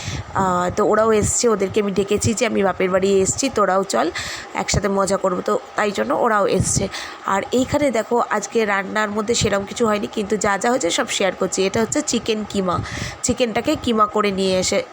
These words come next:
এসে ওটা কষা হয়েছে। আর এখানে লাল শাক রাখা আছে, আর এটা হলো টক ডাল, যেটা আমার খুব প্রিয়। তো টক ডাল, এখানে পেঁয়াজের স্যা-, আহ, আছে স্যালাড হচ্ছে পেঁয়াজ, আর এখানে লাল শাক কাসন্দি দেওয়া হয়েছে তার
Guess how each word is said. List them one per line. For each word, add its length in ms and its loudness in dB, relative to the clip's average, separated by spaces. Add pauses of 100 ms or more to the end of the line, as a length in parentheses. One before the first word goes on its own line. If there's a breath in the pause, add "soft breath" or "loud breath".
এসে 300 0
ওটা 220 2
কষা 280 2
হয়েছে। 380 0 (380 loud breath)
আর 440 2
এখানে 320 0
লাল 260 2
শাক 240 -2
রাখা 260 -2
আছে, 300 -2 (100)
আর 220 -2
এটা 280 0
হলো 220 2
টক 340 2
ডাল, 160 2
যেটা 240 -2
আমার 220 -4
খুব 160 -4 (100)
প্রিয়। 280 0 (440 loud breath)
তো 120 2
টক 280 2 (120)
ডাল, 200 2
এখানে 260 0 (100)
পেঁয়াজের 400 2
স্যা-, 180 0
আহ, 540 2
আছে 200 0
স্যালাড 480 0
হচ্ছে 400 0
পেঁয়াজ, 480 0 (340 loud breath)
আর 240 2
এখানে 380 0
লাল 260 2
শাক 320 0
কাসন্দি 500 0
দেওয়া 240 2
হয়েছে 300 2
তার 160 -4